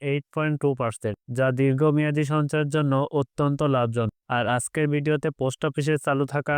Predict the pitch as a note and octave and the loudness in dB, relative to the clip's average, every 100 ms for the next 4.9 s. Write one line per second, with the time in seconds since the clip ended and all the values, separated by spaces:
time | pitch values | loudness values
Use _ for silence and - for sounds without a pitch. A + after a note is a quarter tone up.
0 | C3+ B2 B2 - B2 - B2+ B2+ - D3 | 0 0 -2 0 -2 -2 -4 -4 -4 -2
1 | D3 D3 C#3+ B2 A2+ B2 A2+ B2 A#2+ A2+ | 0 0 0 0 0 -2 0 0 0 -4
2 | G#2 - - C#3 D3 D3 D3 C3 B2 - | -6 -8 -4 -2 0 -2 0 -2 -2 -2
3 | C3 C3 B2+ A#2+ C3 C#3 C#3 B2+ B2+ B2 | 0 2 0 0 0 0 0 0 0 0
4 | A#2+ A#2+ B2+ C#3 D3 C#3 B2+ C#3+ | 2 2 0 0 2 0 0 -2